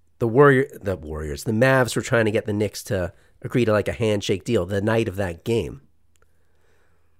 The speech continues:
But Perry and Mills didn't want to do it. They wanted to wait just because they knew they had this meeting with Giannis and Kristaps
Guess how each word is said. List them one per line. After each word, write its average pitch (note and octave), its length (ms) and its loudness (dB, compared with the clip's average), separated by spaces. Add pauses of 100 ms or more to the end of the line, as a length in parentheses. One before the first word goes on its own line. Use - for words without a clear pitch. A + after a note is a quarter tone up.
(720)
But - 200 0
Perry B2+ 280 6
and A#2 100 2
Mills A#2 240 4
didn't A#2 300 0
want A2 160 2
to F#2+ 40 0
do C3 160 2
it. A#2 60 2
They G#2 100 2
wanted G#2 240 0
to G#2 120 -4
wait A2 360 0 (300)
just D#3 260 4
because C#3 400 2
they A2 140 2
knew A2+ 200 -2
they G#2+ 120 2
had G#2 180 0
this F#2+ 160 -6
meeting G#2+ 320 0
with F2+ 140 -6
Giannis G2+ 540 0
and - 160 -10
Kristaps - 680 -6